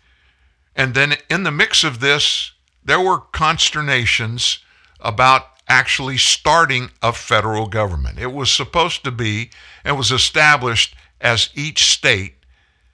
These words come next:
was its own separate entity, and there wasn't gonna be a government across borders.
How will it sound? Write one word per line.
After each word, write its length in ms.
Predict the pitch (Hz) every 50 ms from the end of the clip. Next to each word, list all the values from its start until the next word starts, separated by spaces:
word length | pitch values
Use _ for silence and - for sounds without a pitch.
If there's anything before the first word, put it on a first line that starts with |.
| _ _ _ _ _ _
was 200 | 123 131 104 117
its 220 | 127 120 - - -
own 320 | 143 127 131 131 131 127 120
separate 460 | - - 135 120 110 - 131 120 117
entity, 640 | 113 107 92 71 - 82 - - 98 104 107 107 - _ _ _ _ _ -
and 140 | 123 120
there 80 | 127 127
wasn't 380 | 131 139 135 - 156 151 131 107
gonna 220 | 151 160 175 180
be 260 | 151 147 220 233 226
a 100 | 196 143
government 500 | 98 95 107 104 98 104 101 95 95 92
across 420 | 90 80 - - 104 95 87 87 -
borders. 680 | - 90 95 95 90 78 - 80 - - - - -